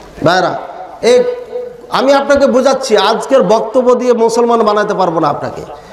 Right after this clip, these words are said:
আজকের এক ঘন্টা বক্তব্য দিয়ে ইমানদার বানাইতে পারবো না, কিন্তু আমি আপনাকে দিক দিয়ে যাচ্ছি, নিদর্শন দিয়ে যাচ্ছি, দিক নির্দেশনা দিয়ে যাচ্ছি, যাতে খুঁজে পান আপনি প্রকৃত ইমানদার হয়েছেন কি না,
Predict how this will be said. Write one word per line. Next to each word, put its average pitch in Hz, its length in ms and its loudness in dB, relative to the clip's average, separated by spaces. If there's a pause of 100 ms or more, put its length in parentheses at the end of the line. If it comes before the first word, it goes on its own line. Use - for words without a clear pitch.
(360)
আজকের 226 420 2
এক 220 300 0
ঘন্টা 254 320 0
বক্তব্য 247 500 2
দিয়ে 254 180 2
ইমানদার 240 560 0
বানাইতে 220 400 -2
পারবো 190 260 0
না, 156 160 -4 (260)
কিন্তু 254 280 2
আমি 254 200 2
আপনাকে 240 360 0
দিক 220 480 2
দিয়ে 262 180 4
যাচ্ছি, 240 320 -2
নিদর্শন 226 520 0
দিয়ে 196 160 2
যাচ্ছি, 147 320 -2 (200)
দিক 208 180 2
নির্দেশনা 214 500 2
দিয়ে 147 160 -2
যাচ্ছি, - 320 -10 (460)
যাতে 214 300 4
খুঁজে 311 400 2
পান 247 220 2
আপনি - 260 -4 (640)
প্রকৃত 269 380 2
ইমানদার 294 560 4
হয়েছেন 311 480 4
কি 302 140 -2
না, 320 320 2